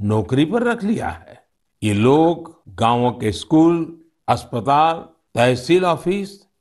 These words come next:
और आंगनवाड़ी केंद्रों तक ब्रॉडबैंड कनेक्शन पहुंचा रहे हैं और इससे रोजगार भी प्राप्त कर रहे हैं।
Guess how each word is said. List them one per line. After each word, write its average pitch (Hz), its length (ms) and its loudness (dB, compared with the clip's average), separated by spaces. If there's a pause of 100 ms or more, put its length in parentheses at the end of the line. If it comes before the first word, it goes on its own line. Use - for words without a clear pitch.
(120)
और 269 120 0
आंगनवाड़ी 202 680 2
केंद्रों 131 400 -2
तक - 500 -4 (260)
ब्रॉडबैंड 131 880 0
कनेक्शन 127 520 -2
पहुंचा 107 480 -4
रहे 143 280 -2
हैं 208 400 -4 (260)
और 127 160 2
इससे 202 640 -2 (160)
रोजगार 104 540 0
भी 151 140 2
प्राप्त 180 440 -2
कर 180 120 -4
रहे 175 300 -6
हैं। 185 220 -14